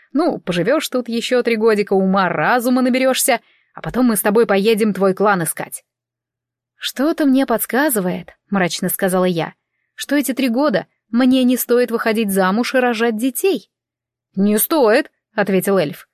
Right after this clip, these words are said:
"Потом скажут, что согласия не давали, все такое,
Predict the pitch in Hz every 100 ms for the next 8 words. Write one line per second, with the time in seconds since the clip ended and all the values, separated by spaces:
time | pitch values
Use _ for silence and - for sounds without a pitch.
0 | _ 202 247 453 - 214 185 175 - -
1 | 226 214 233 226 320 370 185 185 190 190
2 | 214 359 330 190 175 165 160 294 311 277